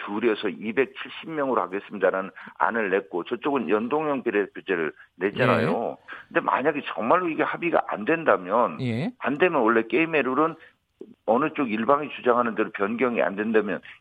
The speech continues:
Speaker 1: 기존의 게임을 가지고, 게임의 룰을 가지고
Speaker 2: 아.
Speaker 1: 게임을 할 수밖에 없는 건데
Speaker 2: 예.
Speaker 1: 기존의 병립형 비례대표제의 어떤 비례성을 조금 더 높일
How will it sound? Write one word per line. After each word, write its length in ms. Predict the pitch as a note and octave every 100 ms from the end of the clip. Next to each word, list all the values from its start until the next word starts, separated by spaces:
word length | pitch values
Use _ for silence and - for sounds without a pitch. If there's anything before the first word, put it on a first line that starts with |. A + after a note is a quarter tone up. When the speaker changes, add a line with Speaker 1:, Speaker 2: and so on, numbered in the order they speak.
| -
Speaker 1:
기존의 500 | - G#2+ C#3+ F3 F3
게임을 480 | - C#3+ B2 A2+ G2+
가지고, 520 | F#2+ - F#2 F2+ F2+ -
게임의 320 | A2+ A#2+ F#2+
룰을 220 | F#2 A2
가지고 440 | F#2 E2 F2 G#2 -
Speaker 2:
아. 340 | G#2 G#2 G2+
Speaker 1:
게임을 220 | G2+ - -
할 160 | C#3
수밖에 340 | - C#3 C#3 -
없는 300 | F2+ A#2+ C#3
건데 480 | A2 F#2+ B2 F#2+ -
Speaker 2:
예. 400 | A2+ G#2+ G2+ B2
Speaker 1:
기존의 440 | A#2+ D#3 D#3 D3+ -
병립형 760 | G2 G#2+ D#3 D#3 - D3 C3+
비례대표제의 1600 | A#2 A2 G#2 G#2 - F#2+ G2+ F#2 F2+ A#1+ - - A2+ C3+ G2 - - - -
어떤 560 | - - A2 G#2 G2+ E2+
비례성을 440 | B2 C3 B2+ A2 G#2
조금 240 | - A#2
더 80 | G#2
높일 440 | E2+ G#2 - C3+